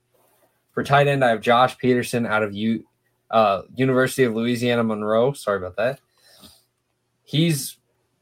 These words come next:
consistently producing high number of targets, receptions, yards, touchdowns.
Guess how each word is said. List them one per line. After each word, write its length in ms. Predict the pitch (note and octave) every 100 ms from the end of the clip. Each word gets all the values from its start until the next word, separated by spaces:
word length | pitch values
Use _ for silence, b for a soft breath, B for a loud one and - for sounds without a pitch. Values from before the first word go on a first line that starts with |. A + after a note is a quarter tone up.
| _
consistently 580 | - D#3 - A#3 - C#3
producing 720 | - A#2 C3 B2+ A#2 G#2 F#2 _ _ _
high 280 | - C3+ C3+
number 560 | C3 B2+ B2 A#2+ G#2+ -
of 500 | A#2 A2+ G#2+ G2+ - _ _ _ _
targets, 600 | - C#3+ C#3 C#3 C#3+ -
receptions, 880 | - - C3+ B2 C3+ B2+ A#2 - -
yards, 580 | - G#2+ A#2 B2 A2+ -
touchdowns. 640 | - A#2 - B2 A#2+ A#2